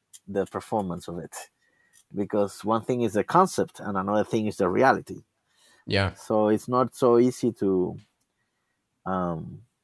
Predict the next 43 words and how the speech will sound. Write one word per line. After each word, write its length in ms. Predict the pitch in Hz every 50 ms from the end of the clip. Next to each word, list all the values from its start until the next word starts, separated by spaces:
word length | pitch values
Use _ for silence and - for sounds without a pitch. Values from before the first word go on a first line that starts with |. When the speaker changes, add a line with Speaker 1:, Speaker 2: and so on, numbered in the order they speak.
| _ _ _ _
Speaker 1:
to 80 | - 120
separate 480 | - - 151 131 - 143 135 135 131 120
those 200 | 127 120 - -
two 140 | - 143 135
when 200 | 117 107 107 110
you're 120 | 113 135 120
young, 400 | 107 110 117 113 101 95 87 - _ _ - - _ _ _ -
you 100 | 113 113
know? 220 | 113 110 110 110 - -
Speaker 2:
Yeah, 260 | 101 107 107 104 95
Speaker 1:
I 100 | - 131
remember, 260 | 139 139 143 143 147 147
Speaker 2:
it's 100 | 147 147
hard 140 | 139 135
to 60 | 147 139
Speaker 1:
I, 40 | 143
Speaker 2:
find 140 | - 110 143
Speaker 1:
I 100 | 151 147
Speaker 2:
the 60 | -
Speaker 1:
re-, 60 | 98
Speaker 2:
balance. 300 | 101 110 117 117 135 143
Speaker 1:
yeah, 240 | 143 135 117 120 131 139
I 20 |
remember 400 | 143 151 151 147 156 151 143 143
playing, 520 | - - - 139 135 139 139 131 123 110 - _ _ _ _ _ _ _ _ -
uh, 280 | - 120 117 113 107 107
learning 400 | 113 131 143 143 139 139 131 110
Castelnuovo 540 | - 120 113 - - 123 120 123 127 123 104
Tedesco, 640 | 117 110 113 117 131 - - - 92 80 - - _ _ _ _ - _ _ _ -
you 120 | 110 120 120
know, 340 | 120 117 113 107 104 98 92
concerto. 680 | - 113 113 117 - - 110 95 82 - 92 87 - _ _ _ _ _ _ _ -
And 200 | 107 113 110 107
then 140 | 120 117 117
I, 120 | 113 110 - -
I 80 | 117 107
wanted 260 | 113 123 127 117 -
to 80 | 120
do 120 | 113 117 117
exactly 520 | 127 135 - - 180 170 180 - 147 135 139
everything 300 | 139 135 135 156 117 113
as 140 | 110 104 107
written, 400 | 113 120 117 - 107 - -